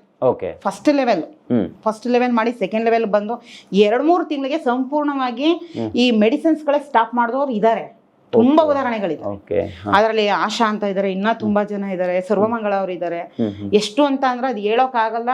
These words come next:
Speaker 2: ಅಷ್ಟು ಜನ ಬಂದು ಇದ್ರಲ್ಲಿ ಗುಡ್ ರಿಸಲ್ಟ್ ತಗೊಂಡು ಸ್ಟಾಪ್ ಮಾಡಿದವರು ಇದ್ದಾರೆ.
Speaker 1: ಓಕೆ, ಓಕೆ, ಓಕೆ.
Speaker 2: ಸರ್,
Speaker 1: ಅವರು
Speaker 2: ಇನ್-
Speaker 1: ಅಷ್ಟೇ ಶಿಸ್ತುಬದ್ಧವಾಗಿರ್ಬೇಕು, ಕಟ್ಟುನಿಟ್ಟಾಗಿರ್ಬೇಕು.
Speaker 2: ಏ, ಶಿಸ್ತುಬದ್ಧನೇ ಬೇಡ,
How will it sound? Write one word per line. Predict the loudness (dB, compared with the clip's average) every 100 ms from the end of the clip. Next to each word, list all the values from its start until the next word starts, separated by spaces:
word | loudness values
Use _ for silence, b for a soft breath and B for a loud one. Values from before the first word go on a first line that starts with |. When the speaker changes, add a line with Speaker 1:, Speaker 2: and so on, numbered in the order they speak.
| -2
Speaker 2:
ಅಷ್ಟು | -4 -4 -2
ಜನ | 2 0
ಬಂದು | 0 0 0
ಇದ್ರಲ್ಲಿ | -2 -2 -2
ಗುಡ್ | -2 -2
ರಿಸಲ್ಟ್ | 0 0 0
ತಗೊಂಡು | -2 -2 -2
ಸ್ಟಾಪ್ | -2 0
ಮಾಡಿದವರು | -2 -4 -6
ಇದ್ದಾರೆ. | -10 -16 -2 0
Speaker 1:
ಓಕೆ, | 0 0 -2 -2
ಓಕೆ, | -8 -6 -8 -8 -12
ಓಕೆ. | -12 0
Speaker 2:
ಸರ್, | 2 4
Speaker 1:
ಅವರು | 4 4
Speaker 2:
ಇನ್- | 4
Speaker 1:
ಅಷ್ಟೇ | 0
ಶಿಸ್ತುಬದ್ಧವಾಗಿರ್ಬೇಕು, | 2 0 2 2 2 2 -2 -4 -6 -6 -2
ಕಟ್ಟುನಿಟ್ಟಾಗಿರ್ಬೇಕು. | -2 0 -2 0 0 0 0 0 -2 -6
Speaker 2:
ಏ, | -8
ಶಿಸ್ತುಬದ್ಧನೇ | -2 -2 -2 0 0 2 -2 -6 -6
ಬೇಡ, | -4